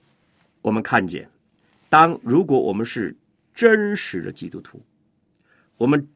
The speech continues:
真实的跟随主的时候，主给你的一个恩赐是什么呢？就是第九节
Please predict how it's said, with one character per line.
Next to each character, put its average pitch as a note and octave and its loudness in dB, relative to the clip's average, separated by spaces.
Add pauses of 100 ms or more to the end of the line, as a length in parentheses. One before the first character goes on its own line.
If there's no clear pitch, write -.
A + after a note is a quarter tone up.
(100)
真 A3 0
实 - -10
的 F#2+ -6
跟 B2+ -2
随 F2 -8
主 - -14
的 - -20
时 - -20
候， - -20 (560)
主 A#2+ -2 (100)
给 C3 4
你 D#3 -2
的 G#2 -2
一 B2 -4
个 A#2+ -8
恩 D3+ -2
赐 A#2 -6
是 G2+ -8
什 - -10
么 F#2+ -10
呢？ A2 -4 (420)
就 B2 0
是 A2 -4
第 A2+ -6
九 - -8
节 - -10